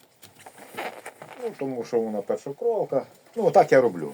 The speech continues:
Не знаю, може це правильно, може це неправильно. Я так роблю. Я там нікому не хочу щось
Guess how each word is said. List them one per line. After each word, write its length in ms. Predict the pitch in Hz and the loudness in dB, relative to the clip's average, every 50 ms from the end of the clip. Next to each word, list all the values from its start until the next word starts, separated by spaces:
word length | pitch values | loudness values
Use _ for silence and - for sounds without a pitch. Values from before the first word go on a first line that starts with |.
| 85 113 | -8 -8
Не 60 | 120 | -6
знаю, 280 | 104 113 107 85 80 85 | -2 -2 -2 -2 -2 -2
може 240 | 101 104 95 92 90 | -2 -2 -2 -2 -4
це 120 | - - | -6 -6
правильно, 360 | - - 139 147 135 117 110 | -4 0 0 2 2 2 0
може 240 | 104 107 107 98 95 - | 0 0 0 -2 -2 0
це 100 | - 95 | 0 -2
неправильно. 600 | 92 87 - - 139 143 131 120 104 98 92 92 90 | -2 -2 -2 0 2 4 4 4 2 0 -2 -2 0
Я 180 | 95 117 110 | 2 0 2
так 200 | - 101 - - | 0 -2 -6 -6
роблю. 340 | 92 90 90 110 135 151 - - - - - - - - - - - | -6 -6 -4 0 0 0 0 -2 -8 -18 -20 -20 -20 -20 -16 -4 2
Я 140 | 101 104 | 2 2
там 140 | 101 107 104 | 4 2 0
нікому 340 | 101 107 101 - 104 101 98 | 0 0 0 0 -2 0 -2
не 80 | 98 92 | -4 -4
хочу 340 | - - 104 101 - 104 - - - - - - - | -2 -2 -2 -2 -2 -8 -10 -10 -14 -16 -18 -14 -10
щось 140 | - 101 | -10 -10